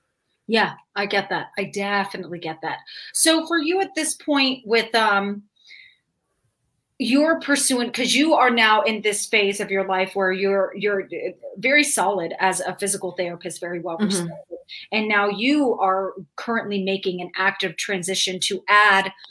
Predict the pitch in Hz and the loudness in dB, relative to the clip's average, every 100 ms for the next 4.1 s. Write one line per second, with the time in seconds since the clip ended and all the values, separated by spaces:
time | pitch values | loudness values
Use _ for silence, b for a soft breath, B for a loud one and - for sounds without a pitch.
0 | B 202 202 208 160 226 233 - 175 - | B -2 2 2 2 0 0 -4 -2 -2
1 | - 202 185 - 190 170 180 175 175 170 | -2 -4 -2 -2 -2 -4 -4 -2 -4 -8
2 | - _ _ 175 185 175 185 123 - _ | -10 _ _ -8 -8 -6 -8 -8 -12 _
3 | _ B B - 220 202 185 180 - 226 | _ B B -2 0 0 -2 -6 -8 -6